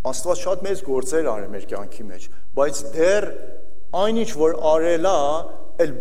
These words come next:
որևէ նշույլ չենք տեսնում, չի երևում ոչ մի բան։ Առաջն էլ նայում ենք, անհայտ է։ Ը, մենք մի ճանապարհի մեջ ենք, որ ուրիշ ճար չունենք, պիտի գնանք առաջ։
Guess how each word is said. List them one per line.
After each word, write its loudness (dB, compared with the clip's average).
որևէ 2
նշույլ 0
չենք 0
տեսնում, -2
չի -2
երևում 0
ոչ -2
մի -2
բան։ -2
Առաջն 2
էլ 0
նայում 0
ենք, -2
անհայտ -2
է։ -2
Ը, -2
մենք 0
մի 0
ճանապարհի 2
մեջ 0
ենք, 0
որ 0
ուրիշ 0
ճար 0
չունենք, 0
պիտի 0
գնանք 0
առաջ։ 0